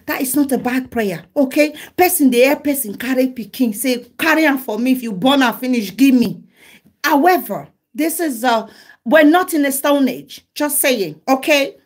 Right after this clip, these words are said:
Grow up. Do some reading, research or something. Just help yourself. Okay? <laughs> Help yourself or something, whichever way it is. I beg. No use me, Teto. I beg, go. Leave me, oh. Leave me. I get belle, oh.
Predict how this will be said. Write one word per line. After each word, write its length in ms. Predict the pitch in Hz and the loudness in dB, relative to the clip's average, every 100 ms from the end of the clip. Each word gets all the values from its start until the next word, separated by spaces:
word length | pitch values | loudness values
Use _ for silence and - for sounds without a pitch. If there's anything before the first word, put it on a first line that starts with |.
| _ | _
Grow 240 | - 311 285 | 4 4 6
up. 260 | 196 - 202 | 0 -6 -6
Do 160 | 311 | -2
some 300 | 330 311 254 | -2 -2 -4
reading, 420 | 226 285 233 208 185 | -2 -2 -2 -6 -4
research 500 | 247 - 302 175 214 | -4 0 0 0 -6
or 60 | |
something. 500 | 202 269 254 180 165 | -8 -4 -4 -6 -10
Just 380 | 165 262 - - _ _ _ | -8 -8 -8 -14 _ _ _
help 340 | - 302 311 285 | -2 0 0 -2
yourself. 600 | 208 - 196 - - - _ _ _ _ _ 285 | -4 -4 -10 -12 -18 -20 _ _ _ _ _ 0
Okay? 520 | 349 403 349 370 311 | 2 4 0 0 -2
<laughs> 720 | 440 415 339 320 302 330 285 - - - | 0 0 -2 -4 -4 -6 -8 -14 -20 -8
Help 280 | - 381 415 | 0 2 2
yourself 400 | 392 349 381 349 302 | 0 0 2 0 -2
or 100 | 285 | -6
something, 500 | 320 285 269 233 240 | -4 -6 -6 -8 -8
whichever 500 | 277 349 330 330 311 | -6 -2 0 2 2
way 240 | 294 240 | 2 0
it 140 | 233 | -2
is. 360 | 247 220 - - | -8 -8 -10 -8
I 100 | 233 | -4
beg. 480 | 247 226 180 - 302 - | -2 -2 -6 -16 -18 -10
No 400 | 240 254 277 311 | -2 2 4 4
use 260 | 294 240 | 4 2
me, 100 | 254 | -2
Teto. 340 | 247 233 233 202 | 0 -2 -2 0
I 120 | 254 | 2
beg, 260 | 254 330 285 | 2 0 0
go. 80 | 262 | 0
Leave 260 | 339 415 | 2 2
me, 80 | 440 | 4
oh. 300 | 415 370 320 - _ _ - | 4 4 2 -8 _ _ -2
Leave 240 | 440 466 | -2 0
me. 360 | 440 359 262 - _ _ _ | -2 -2 -4 -12 _ _ _
I 120 | 214 | -8
get 180 | 226 240 | -8 -6
belle, 180 | 202 196 196 | -6 -6 -6
oh. 180 | 160 | -8